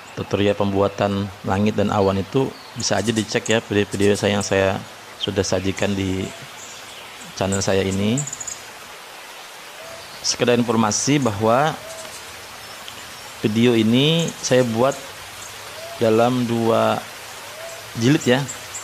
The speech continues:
Jadi nanti silahkan diikuti ya. Yang mana pada video yang kedua itu nanti adalah bagian finishing serta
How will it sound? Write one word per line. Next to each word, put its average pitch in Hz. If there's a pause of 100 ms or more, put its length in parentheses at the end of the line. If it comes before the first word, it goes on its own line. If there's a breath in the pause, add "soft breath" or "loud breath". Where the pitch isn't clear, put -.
(120)
Jadi 113
nanti 139 (1400)
silahkan 127
diikuti 120
ya. 123 (1040)
Yang 113
mana 123
pada 113
video 110
yang 107
kedua 104
itu 143 (320)
nanti 127 (480)
adalah 107 (320)
bagian 104
finishing 110 (560)
serta 120